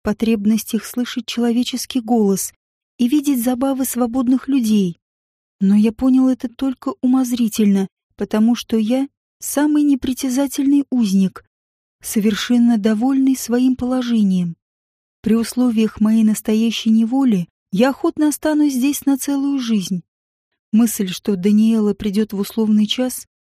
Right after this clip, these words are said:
наполняет неистощимым наслаждением моё одиночество. С утра до вечера я ожидаю этого свидания и наслаждаюсь этим ожиданием не меньше, чем свиданием.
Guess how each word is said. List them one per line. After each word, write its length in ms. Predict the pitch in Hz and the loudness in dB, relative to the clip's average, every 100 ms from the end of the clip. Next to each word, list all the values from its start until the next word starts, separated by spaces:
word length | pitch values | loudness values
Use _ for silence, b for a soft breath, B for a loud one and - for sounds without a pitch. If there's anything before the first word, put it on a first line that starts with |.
| - | -2
наполняет 640 | 214 269 277 302 320 - | 0 2 2 2 0 0
неистощимым 840 | 262 269 - 269 - - 277 262 | 0 0 -2 -4 -4 0 2 4
наслаждением 760 | 262 254 262 247 247 285 302 294 | 2 0 -4 -4 -2 0 2 2
моё 300 | 285 277 285 | 2 2 0
одиночество. 880 | 285 269 285 254 - 202 - 196 190 - _ _ _ - | -2 0 2 2 0 -4 -4 -4 -4 -8 _ _ _ -12
С 120 | - | -6
утра 260 | 208 226 220 | -4 -2 0
до 120 | 214 | 0
вечера 420 | 220 247 226 208 | 0 -2 -2 0
я 260 | 190 220 226 | 0 0 0
ожидаю 520 | 214 214 262 262 262 | -4 -2 -2 0 -2
этого 300 | - 254 247 | -6 -6 -4
свидания 720 | 247 - 254 254 214 196 185 185 _ _ _ _ _ - | -4 -4 0 0 2 2 0 -4 _ _ _ _ _ -2
и 80 | 226 | 2
наслаждаюсь 840 | 240 - 254 240 254 294 277 - | 2 0 -2 -2 -2 0 -2 -4
этим 300 | 240 240 247 | -6 -2 0
ожиданием 640 | 240 233 226 269 277 277 269 | 0 0 -2 0 2 2 4
не 120 | 269 | 4
меньше, 380 | 262 285 277 262 | 4 2 -2 -6
чем 220 | - 277 | -2 -2
свиданием. 800 | 277 - 277 262 220 190 185 180 | -2 -2 -2 0 2 2 0 -4